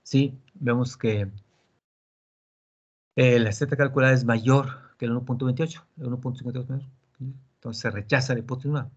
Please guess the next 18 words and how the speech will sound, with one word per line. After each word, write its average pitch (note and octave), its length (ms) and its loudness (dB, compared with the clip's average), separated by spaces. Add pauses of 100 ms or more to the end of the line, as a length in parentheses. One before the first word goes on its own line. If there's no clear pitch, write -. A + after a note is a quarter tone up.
(100)
pero C#3+ 220 -6
con B2+ 140 -6
un B2+ 100 -2
alfa B2+ 220 -2
de A#2 80 -6
punto B2 300 -6
diez, D#3+ 420 -2 (260)
¿sí? C3+ 120 -12 (260)
Y C#3 60 -14
tiene D3+ 160 -2
sentido, D3+ 400 -2
porque B2+ 260 -10 (440)
si - 120 -4
el B2+ 80 6
alfa C#3 140 2
es D3 80 0
punto D3+ 300 0
diez, D3+ 460 2